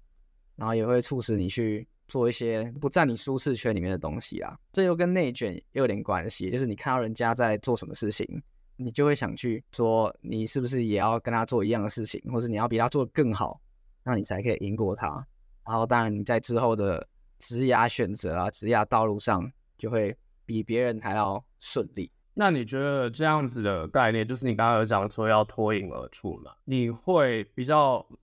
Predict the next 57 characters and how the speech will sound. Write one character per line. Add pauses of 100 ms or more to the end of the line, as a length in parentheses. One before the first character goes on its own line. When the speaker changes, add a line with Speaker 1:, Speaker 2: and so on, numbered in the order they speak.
(160)
Speaker 2:
多
变
成
是
说
你
可
能
会 (260)
有
一
种
同
侪
之
间
的
竞
争，
你
就
会
觉
得
是
说
你
身
边
的
人 (360)
就
会
比
较
像
是 (680)
你
自
己
的
敌
人
嘛？ (420)
我
想
要
了
解
一
下，
就
是
你
们
大
概